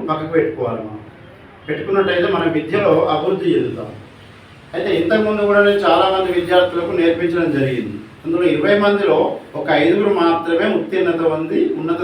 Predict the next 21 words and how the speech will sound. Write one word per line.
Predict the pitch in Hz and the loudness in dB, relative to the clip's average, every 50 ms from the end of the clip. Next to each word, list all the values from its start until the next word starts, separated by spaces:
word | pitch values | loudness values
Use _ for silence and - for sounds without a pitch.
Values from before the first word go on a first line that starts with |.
| - | -6
స్థాయిలో | - - 160 156 156 156 160 170 | -4 -2 -2 0 0 0 -2 -2
ఉన్నారు, | 165 151 - - - - - - - - - - - - - - - - 151 | -2 -2 -4 -4 -6 -10 -14 -18 -20 -20 -20 -20 -20 -20 -20 -20 -12 -6 -2
మిగతా | 170 180 - 196 196 165 165 | 0 0 2 2 2 2 2
వాళ్ళు | 160 156 160 180 185 170 | 2 2 2 0 0 2
లేరు. | 143 131 - - - - 147 | 2 0 0 -2 -8 -8 -6
ఎందుకంటే | 151 190 196 190 180 - 170 | -6 -4 -2 0 0 0 2
వాళ్ళు | 165 160 165 170 165 | 2 2 0 0 -2
కరెక్ట్ | 156 151 151 147 - 208 202 | -4 -4 -4 -4 -4 -6 -4
చదవలేదు | - 156 156 190 185 185 165 143 127 110 113 110 | -2 0 0 2 4 4 4 2 0 -2 -4 -4
కనుక. | 110 104 - - - - - - - - - - - - - - - | -6 -8 -10 -12 -16 -18 -20 -20 -20 -20 -20 -20 -20 -20 -20 -16 -10
కనుక | - 107 110 113 190 156 147 - - - - - - - - - 151 | -8 -4 0 2 2 2 2 2 0 -2 -6 -10 -14 -16 -10 -6 -4
అటువంటిది | 156 190 196 202 202 202 208 208 185 | 0 2 2 2 2 2 0 0 0
మనకు | 175 175 175 175 170 | 0 0 0 2 2
రావద్దు, | 160 160 160 160 160 160 196 196 175 | 4 4 4 4 4 2 0 0 0
మనము | 165 170 170 160 143 131 131 | 0 0 0 0 -2 -4 -2
శ్రద్ధగా | 143 160 165 165 - 196 202 196 202 226 233 - | -2 0 0 0 2 2 4 6 4 4 2 2
చదువుకోవాలి. | - 175 170 156 143 143 135 120 113 107 104 101 101 - - - - - - - - - - - - - - - | 0 2 2 2 2 0 -2 -2 -2 -2 -4 -6 -8 -12 -16 -18 -20 -20 -20 -20 -20 -20 -20 -20 -20 -20 -12 -6
అయితే | - 180 190 208 - | -4 -2 0 2 2
మేము | 196 196 196 - | 2 2 2 0
ప్రతిరోజు | 165 165 - 214 208 208 208 208 202 202 196 185 | 0 0 2 2 2 2 2 0 2 2 2 2
ఏంటంటే, | 180 180 180 180 175 175 202 | 4 2 2 2 2 2 2